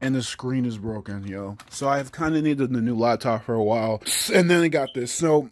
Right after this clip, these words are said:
I'm just gonna tell you guys, I'm, like, this is, I'm, oh my God. <laughs> And I wanted to do this quick unboxing video for you guys because I just really wanted to. So let me get some scissors. They're pink, whatever, who cares?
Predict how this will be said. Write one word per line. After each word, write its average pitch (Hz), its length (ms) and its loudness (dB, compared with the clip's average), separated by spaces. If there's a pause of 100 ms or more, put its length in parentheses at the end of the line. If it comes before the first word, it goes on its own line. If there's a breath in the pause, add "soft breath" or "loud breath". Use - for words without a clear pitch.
I'm 156 100 -4
just 147 80 -8
gonna 160 100 2
tell 151 160 -2
you 143 60 0
guys, 131 480 0
I'm, 135 280 -2 (160)
like, 127 260 -6
this - 220 -10
is, - 140 -14
I'm, 160 180 -2 (100)
oh - 200 -2
my 117 220 -12
God. 143 340 4 (280)
<laughs> - 220 -2
And 170 140 0
I 175 80 4
wanted 220 360 2
to 233 100 0
do 220 120 -2
this 202 160 0
quick 196 180 2
unboxing 165 460 0
video 147 380 -2
for 143 160 -4
you 131 80 -2
guys 123 400 0
because 127 460 0
I 113 100 -2
just 123 240 -4
really 131 220 -2
wanted 120 260 -6
to. 127 140 -8
So 131 260 -2
let 120 100 -4
me 147 140 -2
get 147 100 -4
some 120 160 -6
scissors. 135 540 -4
They're 117 100 -2
pink, 131 400 -4
whatever, 123 340 -2
who 123 60 -12
cares? 120 380 -4